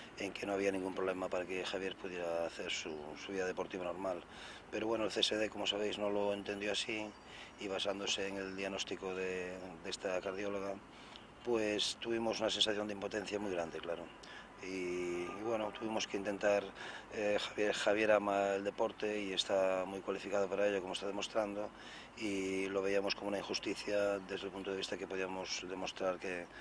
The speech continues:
no solamente la, la opinión de Araceli era, era la válida, ¿no? Y había opiniones muy claras en que este tema era, bueno, sin ninguna duda se podía seguir haciendo deporte, ¿no? Impotencia, sobre todo, sí.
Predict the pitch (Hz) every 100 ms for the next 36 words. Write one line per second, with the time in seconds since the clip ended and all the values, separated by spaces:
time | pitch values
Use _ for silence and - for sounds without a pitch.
0 | - - - - 98 92 95 92 98 87
1 | 90 87 90 85 82 82 85 92 - -
2 | 90 90 85 85 82 85 87 - 92 87
3 | 90 87 85 85 85 - - - - -
4 | - - 92 87 87 85 82 82 87 85
5 | 85 85 98 101 87 85 87 87 85 90
6 | 90 87 95 87 95 87 90 90 85 87
7 | 82 85 85 87 82 85 87 95 95 90
8 | 90 87 90 90 90 87 87 85 - -
9 | - - - - 104 92 92 95 95 95
10 | 92 92 95 95 92 87 87 87 95 87
11 | 85 90 85 92 85 - 101 - - -
12 | - - - - - - 110 104 107 95
13 | - - 85 82 76 82